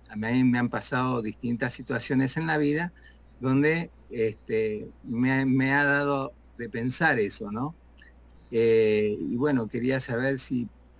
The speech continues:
si eso podría estar relacionado con algún, algún alma, algún espíritu.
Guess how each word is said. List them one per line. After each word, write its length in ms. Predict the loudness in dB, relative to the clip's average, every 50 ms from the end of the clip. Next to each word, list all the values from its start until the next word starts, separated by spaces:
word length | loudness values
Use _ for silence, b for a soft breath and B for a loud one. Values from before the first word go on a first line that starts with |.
| -20 -20 -18
si 260 | -16 -8 -2 0 0
eso 440 | 0 0 -2 -4 -2 -2 -4 -6 -8 -10 -6
podría 460 | -4 -4 -2 0 2 4 4 4 4
estar 380 | 2 -2 -2 0 0 0 2 0 -2 -2 -4 -8 -8 -4
relacionado 840 | -4 -2 0 -2 -2 -4 -6 -6 -4 0 0 2 2 2 0 0 -2
con 180 | -4 -6 -4
algún, 600 | -4 -6 -6 -4 -4 -2 -2 -2 -2 -4 -6 -8 -10 -10
algún 360 | -10 -10 -8 -6 -4 -4 -2
alma, 300 | -2 0 2 2 2 2
algún 240 | 2 0 -4 -6 -6
espíritu. 480 | -8 -10 -10 -12 -10 -8 -10 -12 -12 -18